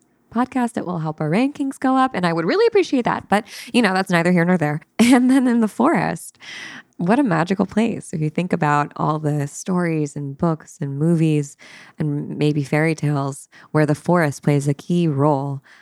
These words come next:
it's its own character, right? And the forest is interesting because we can get lost, right, in the forest really easily,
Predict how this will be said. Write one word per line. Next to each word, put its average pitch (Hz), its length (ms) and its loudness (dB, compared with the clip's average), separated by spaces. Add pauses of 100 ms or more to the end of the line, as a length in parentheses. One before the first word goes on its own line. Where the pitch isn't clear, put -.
(160)
it's - 160 -6
its 156 120 -8
own 175 160 0
character, - 520 -4
right? 170 320 -6 (260)
And 156 540 -4
the 160 80 -2
forest 226 420 0
is 151 360 0
interesting 165 540 -2
because 143 680 -4 (460)
we 156 140 2
can 147 580 -2 (140)
get - 180 -4
lost, 151 560 -4
right, 147 280 -4 (320)
in 151 100 -2
the 143 60 -2
forest 143 560 -6
really 151 300 0
easily, 151 520 -4